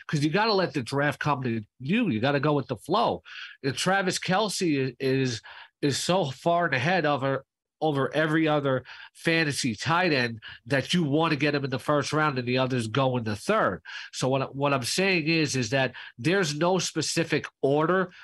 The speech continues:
to take players in. Get your best available, because there, there are things called, like, the zero running back strategy, where you just take the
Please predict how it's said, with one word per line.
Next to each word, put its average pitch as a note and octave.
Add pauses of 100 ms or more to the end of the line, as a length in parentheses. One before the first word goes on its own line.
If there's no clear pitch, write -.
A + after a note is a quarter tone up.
to D3+
take D3
players C3+
in. F3
Get C#3
your D#3+
best C#3+
available, D#3 (320)
because B2+
there, C#3 (200)
there E3
are C3+
things C#3
called, B2+
like, A2+
the A#2
zero C3 (360)
running C#3
back A#2+
strategy, G#2+
where A#2
you A#2+
just C3
take C3+
the A#2